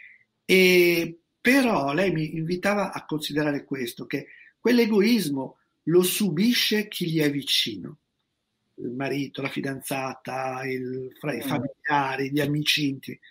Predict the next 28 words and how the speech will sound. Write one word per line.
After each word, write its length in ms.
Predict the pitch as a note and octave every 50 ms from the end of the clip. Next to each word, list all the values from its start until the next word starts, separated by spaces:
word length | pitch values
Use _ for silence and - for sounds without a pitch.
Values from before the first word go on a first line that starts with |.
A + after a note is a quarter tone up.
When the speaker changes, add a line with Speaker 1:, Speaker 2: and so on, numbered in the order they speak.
| - - - - _ _ _
Speaker 1:
ma 300 | - C#3+ G3+ B3+ C4+ C4
noi, 540 | C4+ B3+ A3+ E3+ C#3 C3 B2 A2+ G#2 - - _ _
pubblico, 600 | _ - G#3+ D3 A2+ A2 A#2+ A#2 - - - B2+
no? 160 | C3 D#3 F3+ G3+
È 100 | C4 -
che 120 | - F#3+
il 60 | - F#3
discorso 460 | E3+ - - G3+ F#3+ F#3 - F#3 F3
prima 420 | - F3 E3+ E3+ E3+ D#3+ D#3+ D#3+ - - - - - _ _
che 160 | - D3+ C#3+
fa-, 180 | D3 - D#3 - - _ _ _ _ _
ti, 180 | - D3+ D3
l'esempio 420 | D3 D3 D3+ C#3+ D#3+ F3+ F3 E3 D#3+
che 80 | D#3+
ti 100 | D3 D3
facevo 300 | C#3+ D3+ C#3+ E3+ D#3+ D#3+
di 100 | D3 D3
Guardiola, 480 | C#3 D3 D3 D3 D3 - - D3+ D3+ D3+
la 80 | D3 C#3+
frase 260 | - E3+ D#3+ D#3+ D#3+
di 100 | D3+ C#3
Guardiola 500 | D3 D#3 D3 D3+ D3 D#3 E3 F3 E3+ E3+
riguardo 400 | D#3 C#3+ C#3 D3+ D3 C#3+ D3 D3
a 20 |
Speaker 2:
Sì, 60 | F3
Speaker 1:
Maradona, 480 | D#3+ C3+ - - - - - - _ -
no? 140 | D3 E3+ F3 -
Speaker 2:
sì. 300 | D3 C#3 C3 B2 A2+